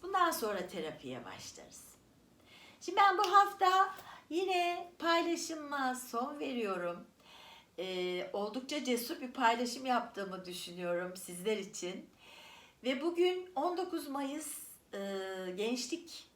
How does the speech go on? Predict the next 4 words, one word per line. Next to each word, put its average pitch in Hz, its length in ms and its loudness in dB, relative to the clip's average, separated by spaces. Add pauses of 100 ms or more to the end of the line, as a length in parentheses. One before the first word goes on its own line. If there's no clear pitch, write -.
(220)
Bayramımız. 185 720 0 (500)
Hepimize 277 800 0
kutlu - 280 -2
olsun. 214 600 4